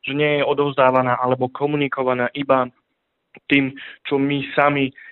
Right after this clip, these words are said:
individuálne môžeme pochopiť z evanjelia, ale tiež predsa len zdieľaním sa v malých skupinkách, alebo do určitej miery, ja neviem, aj veľká sila okrem tej osobnej modlitby pramení práve, aj keď zo spoločného ticha, keď, eh,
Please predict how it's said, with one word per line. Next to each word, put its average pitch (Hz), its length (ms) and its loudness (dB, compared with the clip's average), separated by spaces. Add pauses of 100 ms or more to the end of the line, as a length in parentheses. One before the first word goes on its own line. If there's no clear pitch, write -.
(120)
individuálne 127 800 2
môžeme 123 400 0
pochopiť 131 480 -8
z 131 160 -2
evanjelia, 131 560 0
ale 127 160 6
tiež 135 240 -2
predsa 127 320 2
len 123 160 -6 (400)
zdieľaním 131 640 4
sa 131 200 2
v 127 120 -2
malých 127 160 -2
skupinkách, 131 720 -2
alebo 160 400 4 (420)
do 160 160 4
určitej 165 320 0
miery, 151 240 2
ja 147 80 0
neviem, 156 320 2
aj 127 320 0
veľká 139 400 -2
sila 139 320 0
okrem 135 320 -6
tej 127 160 -4
osobnej 139 480 2
modlitby 127 480 0 (240)
pramení 139 400 -2
práve, 147 480 0 (160)
aj 190 80 -8
keď - 160 0
zo 135 160 -4
spoločného 147 640 0
ticha, 139 400 -2 (640)
keď, 131 140 -4 (140)
eh, 123 320 4